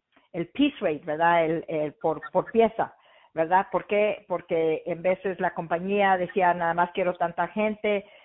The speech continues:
eh, entonces se enseñaban nada más ciertos, este, números de seguro social, y,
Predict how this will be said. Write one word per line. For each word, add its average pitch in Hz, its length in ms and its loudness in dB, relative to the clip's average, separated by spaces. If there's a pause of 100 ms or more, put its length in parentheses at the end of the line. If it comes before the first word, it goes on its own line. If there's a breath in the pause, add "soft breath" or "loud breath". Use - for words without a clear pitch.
(140 soft breath)
eh, 160 360 0
entonces 175 460 -6
se 175 80 -4
enseñaban 175 500 0
nada 175 160 2
más 175 200 2
ciertos, 170 320 -4 (180)
este, 160 340 -8
números 208 460 2 (540 soft breath)
de 170 120 -2
seguro 175 280 -2
social, 196 600 2
y, 170 320 0